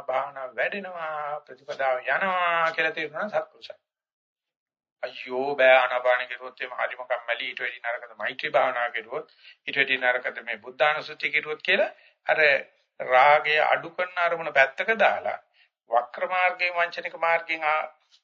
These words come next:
තා-, රාගය ඇති කරන දේවල් වලට යනවනම් ඒ කිනාට ඒක තේරුම් කරලා දෙන්න හරි අමාරුයි.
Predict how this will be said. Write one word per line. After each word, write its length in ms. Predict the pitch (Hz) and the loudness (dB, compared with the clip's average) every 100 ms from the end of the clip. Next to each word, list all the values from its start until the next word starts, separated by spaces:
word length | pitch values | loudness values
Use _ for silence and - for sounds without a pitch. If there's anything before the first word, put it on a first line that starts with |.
| - | 2
තා-, 260 | 151 156 160 | 2 2 -2
රාගය 320 | 147 151 156 | 2 2 2
ඇති 180 | 156 - | -2 -4
කරන 180 | 156 147 | -12 -10
දේවල් 240 | 147 147 | -2 0
වලට 220 | 147 135 113 | 0 -2 2
යනවනම් 540 | 113 156 226 175 120 - _ _ _ _ _ _ _ _ _ _ - _ | 2 4 2 2 0 -6 _ _ _ _ _ _ _ _ _ _ -20 _
ඒ 120 | - - | -20 -20
කිනාට 320 | - 120 135 | -14 -12 -10
ඒක 100 | 131 | -12
තේරුම් 300 | 120 123 143 | -12 -16 -14
කරලා 220 | 147 147 | -14 -14
දෙන්න 200 | 139 139 | -14 -14
හරි 220 | 156 143 | -12 -10
අමාරුයි. 360 | 131 131 - _ | -10 -12 -18 _